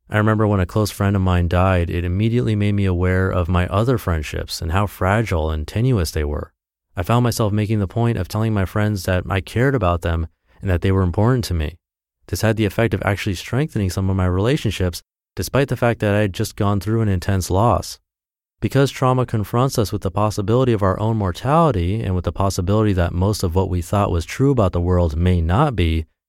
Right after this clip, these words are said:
it has the interesting side effect of exposing what we've been taking for granted for most of our lives. It's extreme pain that has an uncanny ability to clarify what actually matters in our lives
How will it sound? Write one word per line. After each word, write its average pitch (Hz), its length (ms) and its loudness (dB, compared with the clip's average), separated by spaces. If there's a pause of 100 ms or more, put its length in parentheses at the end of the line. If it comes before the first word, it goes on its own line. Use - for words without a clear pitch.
(220)
it 113 80 -2
has 123 160 4
the 143 100 0
interesting 127 440 0
side 117 320 2
effect 107 280 0
of 92 120 0
exposing 107 720 2
what 101 160 4
we've 107 120 2
been 101 140 2
taking 110 320 0
for 101 140 -2
granted 104 520 2
for 90 140 -2
most 80 240 0
of 80 80 -2
our 78 160 2
lives. 76 440 -2 (540)
It's 113 200 0
extreme 147 500 0
pain 135 280 0
that 117 120 2
has 113 160 2
an 110 100 -2
uncanny 143 480 0
ability 117 340 2
to - 120 -4
clarify 110 600 0 (200)
what 113 220 0
actually 123 360 0
matters 107 600 2
in 87 80 2
our 80 160 2
lives 76 400 0